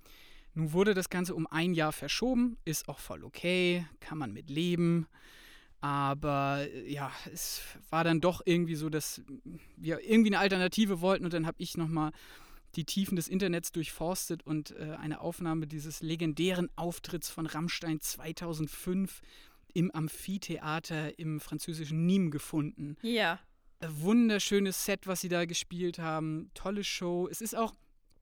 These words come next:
Speaker 1: muss man sagen, ein bisschen ruhiger gefilmt, das Ganze,
Speaker 2: Mhm.
Speaker 1: als bei den neueren Konzertmitschnitten. Also es gibt ja auch jetzt von zweitausendsiebzehn war das, glaub ich, ein Konzertfilm Rammstein live in Paris, wo auch der, der Jonas Oerkelund Regie geführt hat.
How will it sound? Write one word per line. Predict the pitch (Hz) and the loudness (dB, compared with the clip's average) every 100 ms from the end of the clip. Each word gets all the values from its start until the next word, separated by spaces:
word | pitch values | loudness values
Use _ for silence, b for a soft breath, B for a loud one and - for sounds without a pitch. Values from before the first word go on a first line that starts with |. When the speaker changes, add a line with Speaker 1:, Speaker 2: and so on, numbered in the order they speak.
| _ - | _ -12
Speaker 1:
muss | - 208 | -4 -4
man | 196 185 | -2 -2
sagen, | 190 208 | 0 -2
ein | 175 170 | -4 -6
bisschen | 214 208 | -4 -4
ruhiger | 180 156 214 247 214 | -4 -2 0 0 0
gefilmt, | 180 165 - - 226 269 - | -4 -6 -6 -4 2 0 0
das | 151 - | -10 -8
Ganze, | 147 156 - - 226 277 B B | -4 -4 -4 -4 -4 -4 B B
Speaker 2:
Mhm. | 214 185 254 - | -8 -6 -6 -2
Speaker 1:
als | 165 180 - | -2 -2 -4
bei | 175 | -2
den | 170 165 | 0 2
neueren | 170 214 220 220 | 2 0 0 -2
Konzertmitschnitten. | 214 208 - 214 233 214 226 - 220 - 247 | -4 -6 -4 -4 -4 -4 -4 -4 -4 -2 -4
Also | 165 165 | -4 -8
es | - | -8
gibt | 185 | -8
ja | - | -6
auch | 165 | -6
jetzt | 170 151 - | -6 -6 -8
von | 160 156 151 | -6 -6 -8
zweitausendsiebzehn | - 170 170 156 143 196 - - 208 196 | -12 -14 -8 -8 -6 -8 -8 -8 -6 -6
war | 202 | -6
das, | 190 - | -8 -8
glaub | 190 185 | -6 -4
ich, | 180 175 | -6 -8
ein | 165 160 - B B B B | -8 -8 -12 B B B B
Konzertfilm | - 160 - 175 180 - - 165 160 | -6 -4 -2 -2 -4 -6 -6 -2 -2
Rammstein | 160 175 175 156 | -2 -2 -2 0
live | 156 165 | 0 -2
in | 165 | -6
Paris, | 151 151 185 277 - | -8 -6 -6 -6 -8
wo | - | -10
auch | 143 | -10
der, | 165 156 | -8 -8
der | 160 151 151 | -6 -8 -6
Jonas | 151 175 165 151 - | -4 -2 -2 -2 -2
Oerkelund | 165 - 202 190 202 - | -2 -2 -4 -2 -2 -4
Regie | 151 151 202 | -6 -4 -4
geführt | 214 - 214 214 | -6 -6 -6 -4
hat. | 214 | -6